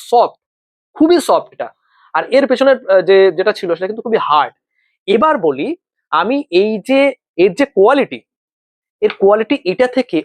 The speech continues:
অনেক, অনেক গুণ কিন্তু এটা ভালো, কারণ আমি এটা ইউজ করেছি আগে, আমি তোমাদেরকে প্র্যাকটিক্যালি দেখাচ্ছিও, হ্যাঁ, যে কত অনেক বেটার কিন্তু এর রেজাল্ট, মানে, পারফর্ম করছে। তো সেক্ষেত্রে আমি তোমাদেরকে এটুকু বলতে চাই যে আমি এই বাক্সের মধ্যে, বাক্সটা তো পেয়েছি,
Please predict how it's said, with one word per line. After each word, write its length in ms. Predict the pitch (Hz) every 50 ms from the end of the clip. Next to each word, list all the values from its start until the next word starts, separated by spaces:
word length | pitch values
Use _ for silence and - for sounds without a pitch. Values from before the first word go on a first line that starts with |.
| _ -
অনেক, 300 | 185 202 214 220 240 240 - - -
অনেক 320 | - 208 226 254 277 262 247 254 -
গুণ 180 | - 190 190 180
কিন্তু 200 | 170 196 190 175 214
এটা 140 | 208 196 165 143
ভালো, 280 | - - - 143 143 127 113 _
কারণ 220 | - 147 165 202 208
আমি 200 | 185 165 175 196 202
এটা 160 | 196 - 240 254 - _
ইউজ 240 | - 180 220 277 262 -
করেছি 300 | - 202 180 165 - - 151
আগে, 160 | 135 131 143
আমি 120 | 143 170 190
তোমাদেরকে 340 | - 190 208 208 220 - -
প্র্যাকটিক্যালি 460 | - 175 170 - - 196 214 254 240
দেখাচ্ছিও, 520 | 147 165 151 - 220 214 - - 131 110 - _ _ _ _ _ - -
হ্যাঁ, 180 | 359 370 240 - _ _ _ _ _ _ - _ -
যে 80 | 202 202 202 - _ -
কত 240 | 226 226 - - - 277 -
অনেক 240 | 214 269 320 349 311 180 147
বেটার 340 | - 208 226 220 - 269 254 208
কিন্তু 240 | - 180 170 160 180
এর 140 | 170 180 160
রেজাল্ট, 300 | 165 147 170 170 165 151 147
মানে, 140 | 147 151 151
পারফর্ম 360 | 151 147 151 151 - 175 165
করছে। 340 | 139 - 165 160 - - 127 - _ _ _ _ _ _ _ _ _ -
তো 120 | - - 196
সেক্ষেত্রে 600 | - - - 247 247 - 349 359 - - 175 165 180
আমি 160 | 190 175 185 214
তোমাদেরকে 360 | 226 220 233 233 247 247 - -
এটুকু 280 | - 190 185 302 320 330 247
বলতে 300 | 175 185 165 147 160 147
চাই 280 | - 156 139 156 214 302 320 _ _ _ _ _ _ _ -
যে 180 | 160 - 247 311 339 370 - _ _ _ _ _ _ _ _ _ _ - -
আমি 240 | 175 202 240 294 320
এই 220 | - 175 202 254 214
বাক্সের 420 | 147 143 135 139 - - 302 302
মধ্যে, 320 | 285 240 180 139 - 175 202
বাক্সটা 380 | 175 175 170 - - 254 226 254
তো 100 | - 285
পেয়েছি, 360 | - 277 277 262 - - 247